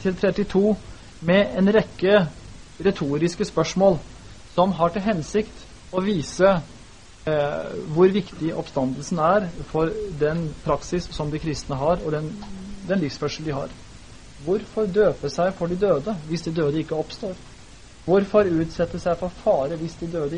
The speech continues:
ikke oppstår? Hvorfor slåss mot ville dyr hvis de døde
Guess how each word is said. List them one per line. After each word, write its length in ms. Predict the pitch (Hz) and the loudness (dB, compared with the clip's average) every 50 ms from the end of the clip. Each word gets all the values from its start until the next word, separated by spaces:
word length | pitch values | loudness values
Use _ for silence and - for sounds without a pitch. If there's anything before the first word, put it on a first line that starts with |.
| 190 | -6
ikke 160 | 165 - - 175 | -6 -4 -2 -2
oppstår? 400 | 147 143 - - - 214 208 180 - - - - - - - - - - - - | -2 -2 -6 -10 -10 -10 -10 -10 -12 -16 -20 -20 -20 -20 -20 -20 -20 -20 -20 -16
Hvorfor 460 | - 143 160 175 180 - - 196 196 190 | -8 -4 -2 -2 -2 -2 -2 -4 -4 -2
slåss 380 | - - 170 175 196 - - - - - 175 | -6 -6 -6 -6 -6 -6 -10 -14 -14 -12 -8
mot 140 | 151 165 160 - - | -8 -8 -8 -8 -8
ville 180 | 165 147 147 | -6 -6 -4
dyr 240 | 147 151 165 196 185 160 - - - - - | -4 -6 -6 -8 -8 -10 -12 -16 -18 -20 -10
hvis 160 | - 165 165 165 - | -8 -8 -8 -8 -8
de 80 | 156 | -6
døde 260 | 160 156 135 131 156 | -4 -4 -4 -4 -4